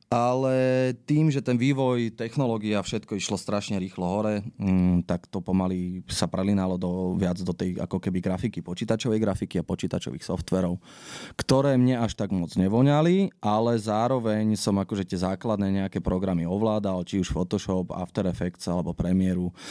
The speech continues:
alebo tri D Max, alebo, e, animovaný program na animovanie, teda Moho. No a po škole, alebo ešte nazvem to tak, že v nejakom treťom ročníku, e,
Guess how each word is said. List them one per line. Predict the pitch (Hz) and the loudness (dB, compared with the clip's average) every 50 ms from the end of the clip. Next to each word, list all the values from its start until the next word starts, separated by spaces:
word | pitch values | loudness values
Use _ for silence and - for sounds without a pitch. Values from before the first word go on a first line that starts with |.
| - - - - | -10 -10 -8 -4
alebo | - 90 92 92 98 92 92 87 | 0 0 2 2 2 0 0 -2
tri | - 101 101 | -2 0 0
D | 104 104 104 | 0 2 2
Max, | 101 101 95 95 90 - - - | 2 2 0 -2 -4 -8 -12 -8
alebo, | - 92 92 92 90 90 87 | -4 -4 -2 -2 -2 -2 -2
e, | 87 90 90 90 90 90 87 - - 92 92 85 92 | -4 -4 -2 -2 -2 -2 -2 0 -2 -2 -2 -2 -2
animovaný | 98 104 104 101 95 95 95 92 90 87 87 85 | -2 -2 -2 -2 -2 -2 -2 0 0 0 0 2
program | - 92 90 90 90 90 90 90 | 2 2 2 2 2 2 4 4
na | 90 90 87 110 | 4 6 6 6
animovanie, | 123 123 120 113 104 107 104 104 104 | 6 6 6 6 4 2 2 0 -2
teda | 98 - 101 101 101 98 98 | -2 -2 -2 0 2 2 2
Moho. | 95 92 92 95 104 110 147 160 165 - _ _ - - - - - - - - - - - 120 | 2 2 4 4 4 4 4 2 0 -2 _ _ -20 -20 -20 -20 -18 -16 -14 -14 -8 -2 2 4
No | 113 120 123 123 123 123 123 - - | 4 4 4 4 4 2 0 0 -2
a | 113 110 107 104 107 107 107 107 107 107 107 101 - | 0 0 2 2 2 2 2 4 2 2 2 0 0
po | - 160 165 | 0 0 0
škole, | - - - 165 160 156 151 151 | 0 -2 -2 0 2 4 4 4
alebo | 147 131 107 101 107 107 110 107 | 2 2 0 -2 -2 -2 0 0
ešte | 104 104 - - 107 95 - - | 0 0 0 -2 -4 -4 -4 -2
nazvem | - 107 104 101 98 110 117 107 | 2 2 4 4 2 2 2 2
to | 104 90 | 2 0
tak, | 98 98 101 | 0 0 0
že | 95 101 98 95 95 92 90 - - _ _ _ - - - - _ _ _ _ - - - - | 0 2 2 2 2 2 0 -2 -6 _ _ _ -20 -20 -20 -20 _ _ _ _ -6 -6 -4 -4
v | - 123 | -4 -2
nejakom | 117 117 107 104 - 117 107 101 | 0 0 0 0 0 0 0 0
treťom | 98 - 110 117 - 123 107 | 2 0 -2 0 0 0 0
ročníku, | 101 107 110 - - 131 127 120 - 117 | 0 -2 -4 -4 -6 -6 -6 -2 0 0
e, | 110 107 107 107 104 104 | 2 2 2 2 0 0